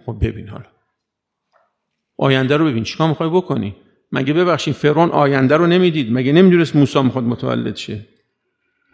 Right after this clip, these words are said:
چی شد مثلاً؟ مگه آینده رو نمی‌دیدن امام زمان علیه السلام داره میاد، فرزند امام حسن عسکری علیه السلام؟ هم دیدن، هم همه تجهیزات فراهم کردن. چی شد؟ مگه حضرت به ابن ملجم نگفتن تو منو می‌کشی؟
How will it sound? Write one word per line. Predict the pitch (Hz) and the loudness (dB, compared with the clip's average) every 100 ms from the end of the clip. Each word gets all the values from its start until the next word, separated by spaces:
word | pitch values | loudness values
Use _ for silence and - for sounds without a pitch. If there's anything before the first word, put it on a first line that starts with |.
| - | -8
چی | 165 | -6
شد | 156 143 | -4 -4
مثلاً؟ | 113 - 101 - _ _ _ _ _ _ _ _ _ _ | -6 -8 -14 -18 _ _ _ _ _ _ _ _ _ _
مگه | 139 147 | 0 2
آینده | 156 151 143 156 | 4 4 4 4
رو | 165 | 4
نمی‌دیدن | 190 196 170 165 | 4 2 0 0
امام | 156 151 143 | 2 2 2
زمان | 135 143 | 0 0
علیه | 135 | -2
السلام | 131 - 139 | -2 -4 -4
داره | 127 123 | -4 -2
میاد، | 123 123 | -2 -4
فرزند | - 123 113 120 | -6 -8 -6 -4
امام | 120 117 | -4 -6
حسن | 107 - 120 | -8 -8 -8
عسکری | 117 - - | -8 -12 -12
علیه | - | -12
السلام؟ | 107 - 101 104 - _ _ _ _ _ _ - | -14 -14 -12 -12 -16 _ _ _ _ _ _ -4
هم | 147 | -2
دیدن، | 127 170 170 175 156 | -2 -2 0 0 0
هم | 165 151 | -2 -4
همه | 160 151 | -4 -4
تجهیزات | 156 117 131 147 | -6 -8 -10 -10
فراهم | 143 139 131 | -10 -10 -8
کردن. | 123 123 | -8 -6
چی | - 190 | -6 -2
شد؟ | 208 156 110 - - _ _ _ _ _ _ _ _ _ _ _ _ _ _ _ _ _ 143 | 2 2 -2 -10 -20 _ _ _ _ _ _ _ _ _ _ _ _ _ _ _ _ _ -2
مگه | 143 180 170 | 2 4 2
حضرت | 139 185 | 0 2
به | 165 | 2
ابن | 156 151 | 2 2
ملجم | 143 143 165 175 | 2 2 2 2
نگفتن | 208 202 196 | 2 2 0
تو | 185 185 | 0 2
منو | 170 160 | 4 4
می‌کشی؟ | 147 - 123 - 110 - | 2 -2 -8 -8 -8 -10